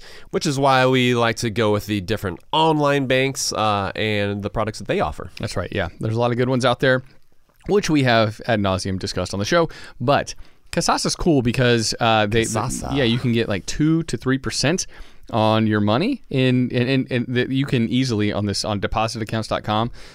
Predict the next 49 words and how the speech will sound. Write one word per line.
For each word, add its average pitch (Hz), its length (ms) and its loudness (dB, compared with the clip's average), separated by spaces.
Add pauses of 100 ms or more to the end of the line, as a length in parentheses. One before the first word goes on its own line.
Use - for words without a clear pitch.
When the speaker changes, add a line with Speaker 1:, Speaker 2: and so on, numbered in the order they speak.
Speaker 2:
see, 113 480 0
like, 95 280 -2
which 113 320 -2
Kasasa 104 480 -2
accounts 101 480 -4 (340)
are 113 120 4
available 117 400 4
at 101 60 -6
credit 117 240 0
unions 110 360 0
near 98 140 0
you. 139 300 2 (360)
Uh, 113 200 0
here's 131 240 0
the 107 100 -2
deal, 95 240 0
though. 60 200 -4
There's 107 160 -2
a 98 60 -2
cap 117 460 -2
on 98 580 0
the 98 300 -2
amount 98 240 -2
of 95 60 -6
money 107 200 0
you 104 100 -2
can - 140 -6
have 104 240 -2
in 107 80 -2
there 107 220 0 (340)
earning 117 280 2
this 113 120 0
higher 110 260 2
rate. 110 260 0 (320)
Usually 110 400 2
for 107 140 -2
a 101 60 2
lot 101 140 0
of 101 60 -2
these 104 140 -2
credit 104 220 -2
unions, 107 300 -4
it's - 120 -10
somewhere 104 240 -2
between 98 320 -4
ten 135 240 -2
thousand, 120 420 0
fifteen 139 380 -2
thousand, 120 400 0